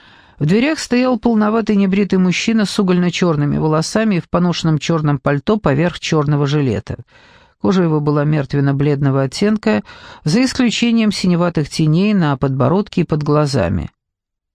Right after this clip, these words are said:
Я знала это лицо. Лицо человека, которого мы безуспешно преследовали по всему Нью-Фидлему и его округе. Лицо, которое наша бывшая клиентка, несчастная миссис Боман,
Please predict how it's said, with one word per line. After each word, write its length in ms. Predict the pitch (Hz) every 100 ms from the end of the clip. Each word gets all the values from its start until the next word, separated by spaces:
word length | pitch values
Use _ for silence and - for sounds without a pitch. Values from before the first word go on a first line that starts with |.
| -
Я 220 | 139 139
знала 380 | 160 196 277 233
это 220 | 120 110
лицо. 440 | 110 - - 90 - _ - - - -
Лицо 240 | 139 -
человека, 560 | 196 190 156 175 196 175
которого 460 | 143 - 175 160
мы 240 | 151 156 156
безуспешно 800 | 151 143 143 - 175 165 160 151
преследовали 760 | 151 147 - 156 165 156 156
по 160 | 151 143
всему 460 | - - 147 160
Нью-Фидлему 880 | 160 147 151 135 - 151 143 156 160
и 80 | 156
его 200 | 147 156
округе. 540 | 165 - 220 170 - - _ - - - -
Лицо, 320 | 156 - 190
которое 360 | 180 175 175
наша 300 | 170 175 -
бывшая 400 | 175 185 - 170
клиентка, 560 | 156 165 180 196 - 120
несчастная 560 | 127 - 151 156 151 147
миссис 380 | 151 - 143
Боман, 500 | 135 143 156 160 180